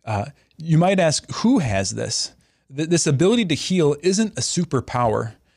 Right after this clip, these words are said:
right? It's not a grace given to us because we're so great and we're so holy and we're so amazing. It's not about, um, about me, like, having some supernatural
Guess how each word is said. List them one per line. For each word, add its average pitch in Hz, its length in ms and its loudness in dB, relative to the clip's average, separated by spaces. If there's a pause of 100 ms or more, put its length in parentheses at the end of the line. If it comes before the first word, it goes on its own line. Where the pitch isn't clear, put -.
(240)
right? 123 200 0
It's 139 160 -2
not 190 280 2
a 185 80 2
grace 143 320 0
given 156 360 0
to 123 200 -2
us 120 180 0
because 120 340 -2
we're 147 220 2
so 147 240 2
great 117 420 0
and 120 140 0
we're 127 160 2
so 127 240 0
holy 123 440 0
and 123 140 -2
we're 123 140 2
so 123 200 0
amazing. 123 520 0 (380)
It's 120 180 -6
not 170 200 2
about, 139 420 0
um, 120 400 -2 (540)
about 123 320 0
me, 139 460 0 (100)
like, 104 340 -4
having 147 540 0
some 123 240 0
supernatural 123 1000 0